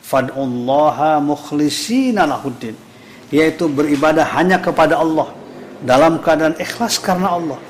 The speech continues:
ikhlas untuk mencari ridhonya, ikhlas menca-, melaksanakan perintahnya, ikhlas menjauhi larangannya.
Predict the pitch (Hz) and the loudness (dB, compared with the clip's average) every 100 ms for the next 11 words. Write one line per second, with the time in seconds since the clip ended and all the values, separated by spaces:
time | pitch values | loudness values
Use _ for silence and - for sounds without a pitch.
0 | - - - - - - - - 190 - | -20 -20 -20 -20 -20 -10 -6 0 2 2
1 | 175 156 156 170 165 151 135 143 147 135 | 0 0 0 -4 -4 0 2 4 4 2
2 | 135 123 156 151 151 151 - - - - | 0 4 4 4 2 -2 -10 -20 -20 -20
3 | - 147 - 156 156 147 139 131 143 139 | -10 -8 -2 0 0 0 0 2 0 2
4 | 139 135 131 135 139 - 151 151 147 135 | 0 0 0 0 0 0 2 2 2 0
5 | 131 127 117 143 - 143 143 - - - | 0 -2 0 0 0 -2 -4 -8 -16 -20
6 | - - - 180 - 208 170 156 143 139 | -20 -20 -10 -8 -2 0 0 2 2 2
7 | 127 135 127 113 110 107 101 95 95 | 2 2 2 0 0 -2 -6 -8 -14